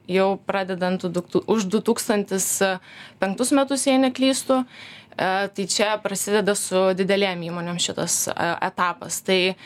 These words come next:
e, sakykim, vizija Europos Sąjungos visame šitame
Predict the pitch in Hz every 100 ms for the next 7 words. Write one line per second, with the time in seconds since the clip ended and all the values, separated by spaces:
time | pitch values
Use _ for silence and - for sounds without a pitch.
0 | - - - - - - - - - 208
1 | 208 208 - _ _ _ _ _ _ -
2 | 247 247 302 311 240 190 302 311 247 208
3 | 233 226 - 208 220 277 277 226 208 202
4 | - 202 220 240 220 196 185